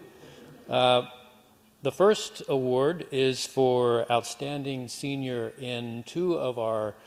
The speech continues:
uh, programs. One is organizational leadership, and the other is in marketing. So for organizational leadership, that is Andrew Zook, and in marketing, that's Alyssa Breedigan.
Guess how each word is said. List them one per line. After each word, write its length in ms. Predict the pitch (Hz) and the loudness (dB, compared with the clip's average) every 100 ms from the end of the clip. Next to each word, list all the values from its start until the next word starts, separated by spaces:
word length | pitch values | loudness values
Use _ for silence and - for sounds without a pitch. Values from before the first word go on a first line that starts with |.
| - - _ _ _ - | -20 -20 _ _ _ -10
uh, 180 | 107 98 | -6 0
programs. 840 | - 120 113 113 135 156 143 - | 4 4 4 0 0 -4 -8 -12
One 260 | 113 113 123 | -8 -4 -4
is 200 | 117 110 | -4 -4
organizational 720 | 120 120 117 117 113 - 104 | -6 -4 -4 -4 -6 -4 -6
leadership, 600 | 107 123 127 156 151 - - | -4 -4 -2 -2 -2 -8 -12
and 240 | 120 110 | -8 -8
the 140 | 107 107 | -8 -6
other 240 | 120 113 | -4 -4
is 340 | 107 110 107 | -6 -8 -8
in 220 | 101 104 101 | -10 -10 -8
marketing. 540 | 107 113 135 151 151 - - - _ | -6 -6 -6 -6 -8 -12 -20 -20 _
So 460 | - - 113 110 110 | -14 -6 -4 -2 -4
for 640 | - 123 113 110 107 104 - | -6 -6 -4 -4 -4 -6 -6
organizational 540 | 131 117 139 127 131 | -8 -6 -6 -6 -4
leadership, 520 | 135 151 151 160 - | -4 -4 -2 -4 0
that 200 | 123 120 | 2 2
is 640 | 117 113 107 107 - - - - | 2 -2 -4 -6 -12 -14 -16 -8
Andrew 300 | 120 113 113 | -6 -4 -2
Zook, 240 | 104 180 - - - _ _ - | 4 2 2 -18 -20 _ _ -12
and 560 | 113 110 107 110 107 - _ - | -6 -6 -6 -8 -10 -14 _ -16
in 220 | 110 101 | -12 -6
marketing, 480 | 120 127 131 131 113 | -6 -4 -4 -4 -4
that's 220 | 107 - | -6 -6
Alyssa 340 | 104 104 - | -8 -8 -10
Breedigan. 500 | 98 117 107 107 127 | -10 -8 -8 -8 -10